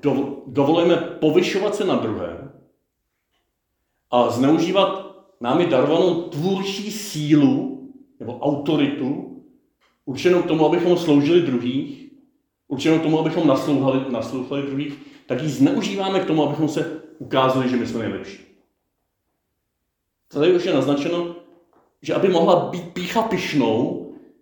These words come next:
ta musí mít jako nějakou vnitřní energii, vnitřní krásu, vnitřní boží dar, která se,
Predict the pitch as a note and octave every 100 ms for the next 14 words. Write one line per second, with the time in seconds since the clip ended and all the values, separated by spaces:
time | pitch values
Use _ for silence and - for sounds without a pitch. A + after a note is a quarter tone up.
0 | _ C3+ D#3+ - G3 G3+ G3+ - - _
1 | _ _ - F#3 F3+ F3+ G3+ F3 F3+ F#3
2 | - G#3+ G#3 G3 F#3 F3 B2 A#2 A#2+ C#3+
3 | C#3+ - G3 F#3 - - - - _ _
4 | _ C#3+ C#3+ D#3+ F3 - A#2+ G#2+ - -
5 | - C3+ C#3 F#3 F3+ D3+ C#3+ - - A#2
6 | B2+ D#3 - - - _ _ - D3 F#3+
7 | F#3 -